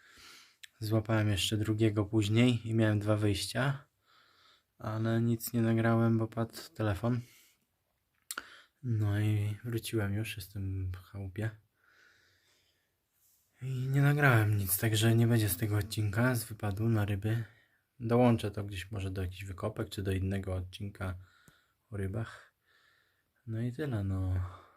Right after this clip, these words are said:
Bateria padła i dupa. A byłyby fajne jakieś tam nagrania, bo byłyby hole, byłyby jakieś te...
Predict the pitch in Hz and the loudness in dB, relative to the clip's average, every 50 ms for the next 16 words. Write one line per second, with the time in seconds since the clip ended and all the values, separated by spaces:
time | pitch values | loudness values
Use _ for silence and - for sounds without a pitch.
0 | _ _ _ _ _ _ _ _ _ _ _ _ _ _ _ _ _ _ _ _ | _ _ _ _ _ _ _ _ _ _ _ _ _ _ _ _ _ _ _ _
1 | _ _ _ _ 107 95 - - 104 98 98 92 90 92 90 90 87 92 92 92 | _ _ _ _ -14 -12 -8 -6 -6 -2 -2 -2 -2 0 0 0 0 2 2 2
2 | 92 95 95 104 98 - - 90 85 87 - - - 107 110 104 107 113 113 110 | 2 2 0 -2 -8 -8 -6 -6 -6 -6 -6 -10 -10 -8 -6 -2 0 2 4 6
3 | 110 110 107 107 113 101 - 127 120 107 101 95 95 95 90 - - - - - | 6 4 4 2 0 0 0 0 0 0 0 0 -2 -4 -4 -8 -12 -14 -10 -8
4 | 98 92 90 87 92 95 98 101 101 98 98 95 92 95 98 101 104 101 104 101 | -6 -4 -2 -2 -2 -4 -4 -4 -2 -2 0 0 0 0 0 0 0 0 0 0
5 | 98 98 98 101 101 98 98 98 92 98 95 90 - - 95 95 98 101 107 104 | 0 0 -2 -2 -2 0 0 -2 -2 -2 -4 -6 -6 -4 -4 -2 0 0 0 -2
6 | 104 101 101 98 95 95 95 98 95 98 - - - - _ - 104 | -2 -2 -2 -2 -2 -4 -4 -8 -10 -10 -10 -16 -20 -20 _ -18 -18